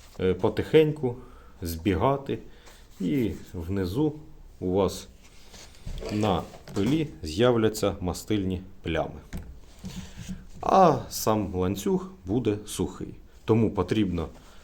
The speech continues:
е, знімати, е, кришку, яка б вона не була, прочищати час від часу.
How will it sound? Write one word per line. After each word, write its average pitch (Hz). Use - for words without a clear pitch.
е, 87
знімати, 87
е, 78
кришку, 139
яка 98
б 76
вона 82
не 78
була, 135
прочищати 127
час 123
від 104
часу. 107